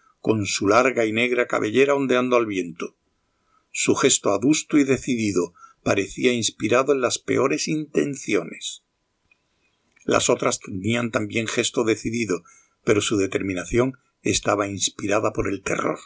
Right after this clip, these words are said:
Child ignoraba lo que Dolores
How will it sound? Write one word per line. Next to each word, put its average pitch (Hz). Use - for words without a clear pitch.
Child 117
ignoraba 104
lo 120
que 104
Dolores 107